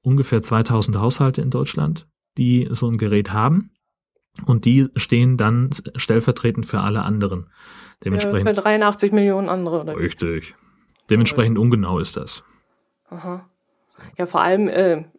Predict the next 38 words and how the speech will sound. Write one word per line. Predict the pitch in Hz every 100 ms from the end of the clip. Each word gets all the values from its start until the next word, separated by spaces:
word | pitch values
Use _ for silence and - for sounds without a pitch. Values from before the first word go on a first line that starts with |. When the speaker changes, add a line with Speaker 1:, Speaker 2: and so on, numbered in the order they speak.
| -
Speaker 2:
ehrlich | - 165 185 196
gesagt, | 190 190
mir | 196 180
wäre | 185
das | 190
zu | 170
viel | 175 143
Aufwand, | 214 226 185 165
wenn | 175
ich | 190
da | 196
mal | 190 175
zwischendrin | 190 190 180 190 196
mal | 175
an | 170
den | 170
Kühlschrank | 208 208 226
gehe | 220 220
oder | 214 208
so, | 208 220
dann | 220 175 - 165
jedes | 165 202 202
Mal | 202
auf | 165 185
den |
Knopf | - 202 -
drücken | 202 208
und | 185
sagen, | 185 190
„Ich | 190
bin | 185
da | 180
mal | 185 165
weg, | 185 -
weil | 180
jetzt | 170 170
Werbung | 165 202 226
kommt“, | 240 247